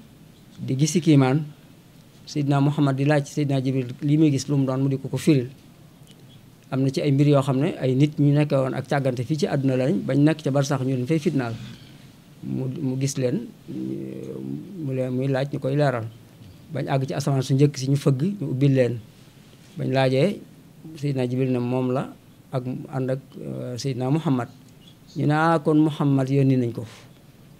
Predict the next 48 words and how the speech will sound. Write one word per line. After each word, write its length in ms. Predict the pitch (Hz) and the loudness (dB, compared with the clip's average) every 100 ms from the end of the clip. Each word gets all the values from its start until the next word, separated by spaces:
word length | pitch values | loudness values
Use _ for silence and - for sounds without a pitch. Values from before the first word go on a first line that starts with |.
| - - - - - - | -20 -20 -20 -20 -20 -8
Waa 140 | 135 | -4
asamaan 300 | 139 139 143 | -2 0 0
xamoon 300 | 147 156 151 147 | 2 2 6 6
nañ 120 | 135 | 6
ne 60 | 135 | 2
ab 120 | 147 | 0
yonent 280 | 139 160 151 | 2 2 2
la 100 | 135 | -2
bu 140 | 127 135 | -2 0
Yàlla 280 | 139 139 131 | 2 2 2
lay 80 | 135 | 2
yónni 400 | 135 151 139 135 | 4 6 6 4
ci 80 | 135 | 0
mujjug 260 | 156 147 131 | 0 0 0
jamono, 260 | 131 123 | -2 -2
mooy 220 | 127 135 123 | -2 -2 -2
gë-, 160 | 170 160 | -4 -2
moo 240 | 139 135 | -4 -4
gën 240 | 123 175 208 | 0 2 2
ci 100 | 147 | 0
yonent 260 | 131 123 | -2 -2
yépp. 180 | 139 196 - - - - - - - 135 | 0 0 -2 -20 -20 -20 -20 -20 -12 -8
Ab 140 | 139 | -6
xabaaram 420 | 151 143 131 131 | 0 2 2 0
jotoon 240 | 143 147 135 | 0 2 0
nañ 120 | 127 | 0
ko 60 | 131 | -4
lu 80 | 127 | -2
jiitu. 260 | 151 131 120 - - - - - - | -2 -2 -8 -16 -20 -20 -20 -20 -16
Ba, 240 | 160 139 139 | -10 -4 -4
ba 220 | 175 151 | -2 0
loolu 180 | 156 170 | 4 4
amee 180 | 175 151 | 4 4
ñu 100 | 147 | 6
yëg 140 | 175 | 6
ne 100 | 160 | 6
kon, 180 | 147 135 151 | 4 0 0
"Ah, 240 | 156 151 | 0 2
kon 120 | 147 147 | 2 2
ndeke 180 | 143 139 | 4 4
ñëw 140 | 139 143 | 6 6
na 80 | |
jamono." 280 | 131 117 120 110 - - - - - - - | 4 0 -6 -10 -18 -20 -20 -20 -20 -16 -4
Kon 120 | 135 | 0
ndeke 200 | 131 131 | 0 2
yónni 260 | 143 139 135 | 4 6 4
nañ 140 | 123 | 2
ko. 140 | 110 | -8